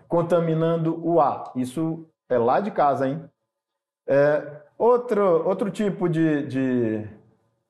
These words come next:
é, ato que nós, nós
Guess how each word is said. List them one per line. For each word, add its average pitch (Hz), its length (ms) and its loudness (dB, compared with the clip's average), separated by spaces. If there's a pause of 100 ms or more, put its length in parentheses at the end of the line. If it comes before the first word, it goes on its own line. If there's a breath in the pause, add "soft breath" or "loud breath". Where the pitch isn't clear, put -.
(160)
é, 131 1000 2 (500)
ato 156 640 0
que 151 120 -4
nós, 156 600 0 (440)
nós 147 720 0